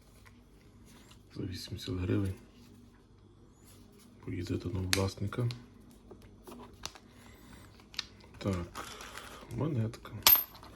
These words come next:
Правда, ще не оплачена. Купили одну штучку.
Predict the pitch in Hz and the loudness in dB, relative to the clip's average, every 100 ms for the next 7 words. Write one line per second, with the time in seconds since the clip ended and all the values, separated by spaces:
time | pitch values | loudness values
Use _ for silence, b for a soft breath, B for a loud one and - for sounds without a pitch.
0 | - - 95 92 - 98 92 - 156 123 | -8 0 0 0 -2 0 0 2 2 2
1 | 107 92 - - 98 - 95 92 - B | 2 2 0 -4 -4 2 2 2 -4 B
2 | B B B B - 98 104 92 - 170 | B B B B -10 -2 -2 -2 -2 -2
3 | - 120 | -2 -2